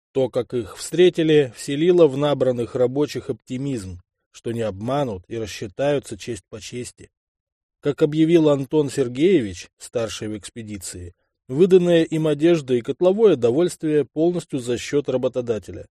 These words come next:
Своё жалование они будут получать отдельно и будут вольны распоряжаться им, как захотят.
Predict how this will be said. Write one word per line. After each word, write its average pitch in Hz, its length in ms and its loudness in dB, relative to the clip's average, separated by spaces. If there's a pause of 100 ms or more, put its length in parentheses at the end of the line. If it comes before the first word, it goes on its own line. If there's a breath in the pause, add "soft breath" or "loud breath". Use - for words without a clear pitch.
(380)
Своё 156 340 6
жалование 160 640 2
они 139 180 -2
будут 143 320 -6
получать 135 480 -4
отдельно 151 800 -2
и 120 120 -10
будут 143 320 -6
вольны 135 400 0
распоряжаться 127 760 -2
им, 131 140 -6
как 123 180 -4
захотят. 113 480 -8